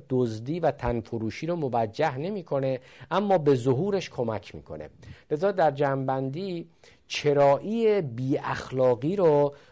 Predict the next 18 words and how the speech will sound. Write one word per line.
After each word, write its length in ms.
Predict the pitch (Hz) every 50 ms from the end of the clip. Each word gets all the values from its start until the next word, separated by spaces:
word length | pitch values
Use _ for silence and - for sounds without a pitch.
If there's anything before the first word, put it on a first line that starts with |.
| _ _
باید 360 | 123 127 127 139 151 165 160 -
اولاً 600 | 127 127 123 117 117 120 120 123 139 151 160 160
در 340 | 143 139 131 127 131 123 120 - - - _ _ - 117
ضعف‌های 880 | 110 101 98 123 123 120 117 113 - - - - 151 160 160 156 156
درونی 680 | 143 123 113 120 117 117 117 117 117 113 123 151 175 165
خودمون، 680 | - - - 117 107 107 101 95 95 87 87 82 85 92
به 100 | 117 165
ویژه 420 | 175 175 165 151 135 - - 123 113
در 320 | 104 113 107 104 95 85 - _ _ _ _ _
خودخواهی 1000 | - - - 131 120 - - - - 127 123 117 107 117 147 185 202 202 190 - - _ - - - - - - 120
و 80 | 123 120
خودبینی 640 | - - - 127 120 107 104 113 113 117 135 185 214
جستجو 580 | - 233 214 - - - 165 143 151 151 143
کرد 420 | 135 - 147 139 131 127 123 127 - - - _ -
و 120 | 123 131 131
بعد 400 | 120 127 156 180 196 190 185 -
هم 200 | 170 170 165 160
در 340 | 147 139 135 131 131 127 131